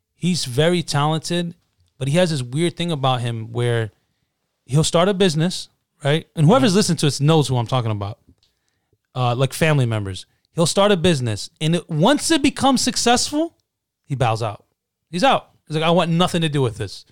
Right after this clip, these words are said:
Speaker 1: It's like he likes things to be chill under the radar, but as soon as, like,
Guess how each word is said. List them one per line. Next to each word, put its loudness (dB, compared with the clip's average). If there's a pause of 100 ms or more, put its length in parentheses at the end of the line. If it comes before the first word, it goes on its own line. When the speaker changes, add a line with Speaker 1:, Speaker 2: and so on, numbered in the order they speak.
(420)
Speaker 1:
It's -2
like 0 (260)
he 0
likes 2
things 0
to 0
be -2
chill 2
under 2
the 0
radar, 0
but -6
as -4
soon -2
as, -4
like, -2